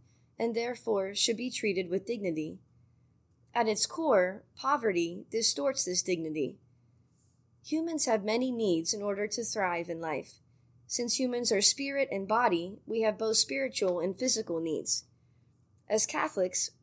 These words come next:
we need to treat each person as an integral whole, not to separate the physical from the spiritual needs. Of course, we all need basic material necessities, but above all, we need to know that we are loved.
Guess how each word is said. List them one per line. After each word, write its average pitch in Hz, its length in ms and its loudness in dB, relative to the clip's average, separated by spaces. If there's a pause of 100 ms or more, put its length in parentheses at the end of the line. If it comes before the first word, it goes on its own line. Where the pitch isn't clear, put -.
we 220 160 -2
need 269 220 -2
to 233 100 -2
treat 269 320 -2
each 202 180 -4
person 185 400 0
as 190 160 2
an 196 100 2
integral 196 500 2
whole, 185 420 0 (400)
not - 300 0
to 220 120 -2
separate 208 560 4
the 175 80 -6
physical 180 540 -2
from 180 180 -4
the 170 100 -4
spiritual 170 540 2
needs. 156 420 -4 (800)
Of - 160 0
course, - 520 6
we 233 160 -4
all 262 180 4
need 226 300 -2
basic 214 400 2
material 196 480 0
necessities, 175 840 2 (640)
but 208 140 4
above 233 400 2
all, 165 400 4
we 233 180 0
need 214 260 -2
to 262 120 -2
know 175 260 2
that 175 160 -4
we 170 200 0
are 180 100 0
loved. 165 460 -4